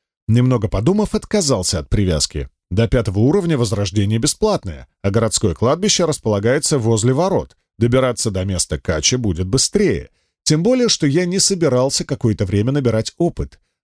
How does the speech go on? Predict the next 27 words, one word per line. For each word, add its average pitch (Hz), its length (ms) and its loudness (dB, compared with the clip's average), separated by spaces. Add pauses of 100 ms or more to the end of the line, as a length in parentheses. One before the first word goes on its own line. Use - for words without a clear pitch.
Максимум 185 580 2
поднимусь 123 460 2
до 147 120 2
четвертого, 98 720 -2
чтобы 104 280 0
повысить 135 460 0
грузоподъемность. 110 960 -2 (280)
В - 60 -8
скором 120 340 0
времени 135 320 2
группы 117 420 0
игроков 110 400 -2
станут 104 400 -2
умнее, 143 480 0 (100)
и 123 60 0
проворачивать 117 680 0
свою 98 260 -2
схему 110 360 -2
станет 90 380 -2
сложнее. 127 640 -2 (340)
Но 247 140 2
пока 139 300 0
она 101 160 -2
работает, 180 520 -2
принося 196 440 0
неплохой 180 500 -2
доход, 160 500 -4